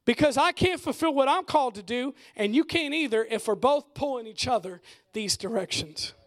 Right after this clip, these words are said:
And you know what? That friend didn't appreciate that conversation, but it had to happen. And I still have a good relationship with them today, so it's not like it ruined it forever.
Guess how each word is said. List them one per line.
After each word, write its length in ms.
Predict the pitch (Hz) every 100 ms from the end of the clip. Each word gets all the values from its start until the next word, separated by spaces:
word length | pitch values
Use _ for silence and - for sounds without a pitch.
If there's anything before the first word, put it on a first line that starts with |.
| _ _ _ _ _ _ _ _ - - - - -
And 60 |
you 40 | 214
know 120 | 226
what? 100 | 233
That 180 | 240 208
friend 240 | 262 240
didn't 160 | 247 226
appreciate 540 | 214 277 269 262 233
that 160 | 233 226
conversation, 760 | 233 220 208 262 214 - 196 _ _ _ _ _ _ _ _ _ _ _ _ _ _ _ _ _ _ -
but 140 | 208
it 80 | 196
had 200 | 214 196
to 80 | 208
happen. 440 | 254 240 - 170 _ _ _ _ _ _ _ _ _ _ _ _ _ _ _ _ _ -
And 140 | 214
I 80 | 226
still 220 | - 262
have 180 | 226 220
a 40 |
good 220 | 196 226 202
relationship 460 | 208 214 - 226
with 140 | 214 202
them 140 | 202
today, 360 | - 190 190 220
so 180 | 107
it's 140 | 98 -
not 120 | 220
like 140 | 185
it 140 | 214 202
ruined 320 | 190 196 185
it 100 | 202
forever. 500 | - 185 180 190